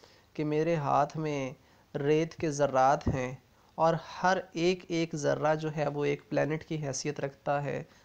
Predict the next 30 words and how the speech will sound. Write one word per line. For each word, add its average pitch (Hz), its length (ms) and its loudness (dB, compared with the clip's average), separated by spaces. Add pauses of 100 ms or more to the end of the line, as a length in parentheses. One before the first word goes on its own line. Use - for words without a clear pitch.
(160)
तो 175 60 0
मेरे 180 200 2
ख़्याल 170 280 2
में 175 120 -2
आपकी 160 300 0
मुट्ठी 160 320 -6
में 170 120 -2
मौजूद 156 440 -2
रेत 147 240 0
के 156 160 -4
ज़र्रात 139 420 2
जो 156 140 -6
हैं 147 160 -4
वो 151 180 0
आपके 147 440 0
काबू 151 380 0
में 165 140 -2
इस 165 180 -6
तरह 160 200 0
से 156 140 -6
हैं 151 200 -6
कि 156 120 -6
हल्की 175 360 0
सी 196 140 -4
मुट्ठी 160 320 -4
खोलने 135 420 -4
से 156 180 -6
बहुत 151 320 2
सारे 139 240 -2
ज़र्रात 135 540 0